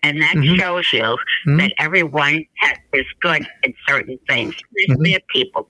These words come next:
Speaker 1: too, though. Don't misunderstand me. If you're very successful, you have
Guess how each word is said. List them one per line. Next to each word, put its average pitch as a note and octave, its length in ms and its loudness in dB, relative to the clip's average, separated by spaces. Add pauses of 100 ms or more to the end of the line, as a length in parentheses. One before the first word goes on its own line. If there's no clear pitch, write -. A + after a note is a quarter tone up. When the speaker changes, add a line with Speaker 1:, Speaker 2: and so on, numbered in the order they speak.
Speaker 1:
too, D3+ 160 0
though. - 240 -2
Don't C3 180 -4
misunderstand B2+ 760 -2
me. - 160 -6 (180)
If E3 180 -2
you're E3+ 200 0
very G#3 300 0
successful, D#3+ 760 -2
you D#3+ 160 2
have D#3+ 180 2